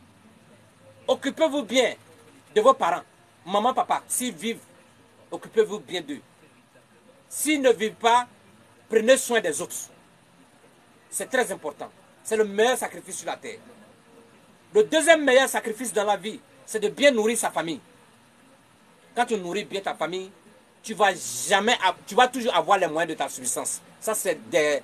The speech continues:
règles terre à terre. C'est des, c'est des, c'est des principes de vie. C'est pas sorcellerie.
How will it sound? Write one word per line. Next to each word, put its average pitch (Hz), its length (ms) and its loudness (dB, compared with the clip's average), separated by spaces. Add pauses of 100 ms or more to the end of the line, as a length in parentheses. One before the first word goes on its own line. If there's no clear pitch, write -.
règles 190 260 -2
terre 180 140 4
à 135 80 0
terre. 123 240 -8 (520)
C'est 180 120 -8
des, 190 340 -2
c'est - 120 -4
des, 175 140 -2 (200)
c'est 208 140 -2
des 185 100 2
principes 196 420 0
de 165 80 0
vie. 139 200 -8 (680)
C'est - 160 -6
pas 233 140 2
sorcellerie. 131 440 -8